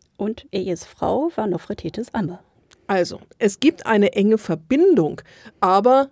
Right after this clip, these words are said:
Speaker 2: das heißt nicht wirklich, dass Eje auch ihr Bruder war. Teje, die heißen auch noch alle ähnlich, ganz furchtbar, ne? Juja, Tuja, Eje, Teje. Ganz schlimm im alten Ägypten.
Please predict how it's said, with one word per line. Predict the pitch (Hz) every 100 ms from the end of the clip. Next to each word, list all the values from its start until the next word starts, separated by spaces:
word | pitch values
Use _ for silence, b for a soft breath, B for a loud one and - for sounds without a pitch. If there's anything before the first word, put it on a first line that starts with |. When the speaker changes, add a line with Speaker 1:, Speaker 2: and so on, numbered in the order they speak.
| -
Speaker 2:
das | - -
heißt | 185 190 196
nicht | 190 202 - -
wirklich, | 202 170 175 180
dass | 196 196 -
Eje | 190 185 185 185 - -
auch | 160 - _ _
ihr | 202 247 254 _ -
Bruder | - 175 151 104
war. | - - _ _ _ _ _ _ - b b b b b b b b b b _ _ _
Teje, | - 240 311 349 165 - 175 b b b b -
die | 185
heißen | 202 - -
auch | -
noch | 175
alle | 190 -
ähnlich, | 170 180 -
ganz | 202
furchtbar, | - 202 -
ne? | 175
Juja, | 185 262 277 240 214
Tuja, | - 254 220 202
Eje, | - 247 233 185 185
Teje. | 277 240 202 196 - B B B B B _
Ganz | 175 160
schlimm | - 185
im | -
alten | - 175 175
Ägypten. | 175 - -